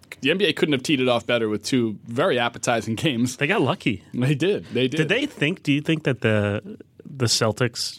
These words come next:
Speaker 2: uh, would have made that trade with the Cavs and that was, like, sort of set up perfectly as the opener?
Speaker 1: They had an if-then button. They're like, "If
Speaker 2: Mm-hmm.
Speaker 1: the Celtics make the trade, then we're gonna have them play
Speaker 2: Yeah.
Speaker 1: the Cavs in, uh, opening night." Yeah, so there's that. And then the, uh, ring ceremony tonight in, in Oakland will be,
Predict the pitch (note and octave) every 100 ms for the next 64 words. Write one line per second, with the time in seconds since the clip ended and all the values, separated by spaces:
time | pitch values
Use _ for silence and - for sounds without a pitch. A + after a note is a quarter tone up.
0 | - A2+ G#2+ G#2+ G#2+ G#2 G#2 G2+ A#2 G#2+
1 | G#2 G2+ A2+ G2+ G#2 G#2 G2+ G#2 G2+ G2+
2 | - G#2+ G2+ - G2+ - - G2+ - A#2+
3 | A2 G2+ G2+ G#2+ C3+ C3 C3+ B2+ A#2 A#2+
4 | B2 B2+ A2+ A2 A#2+ B2+ B2 - A2 G#2
5 | - B2 D3+ D#3+ A#2 A#2 G#2+ - G#3 G3+
6 | C#3 C3 F#3 B2 A2+ A2+ A#2 G#2+ A#2 B2+
7 | A2 G2 G#3 D#3 A#2+ A2+ A2 A2+ A#2+ C#3+
8 | D3 D3 D#3+ - D#3+ F#3+ F3+ C3 C3 G3+
9 | - C3+ C#3 C#3 C3+ C3+ C3 C3 B2 B2
10 | B2 D3+ D3 D3+ C3+ C3+ C3 B2 B2+ B2+
11 | - - A2+ A#2 A#2 A#2 B2+ E3+ F#3 C#3
12 | A#2+ A#2+ A#2+